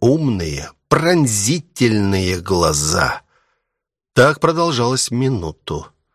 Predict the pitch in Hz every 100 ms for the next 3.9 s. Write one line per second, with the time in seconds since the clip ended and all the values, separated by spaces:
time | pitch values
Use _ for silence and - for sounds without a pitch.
0 | _ _ _ _ 123 113 - 113 117 113
1 | 123 101 127 127 117 - 110 110 123 -
2 | 107 104 117 110 110 110 98 110 135 104
3 | 110 104 98 98 95 - 101 98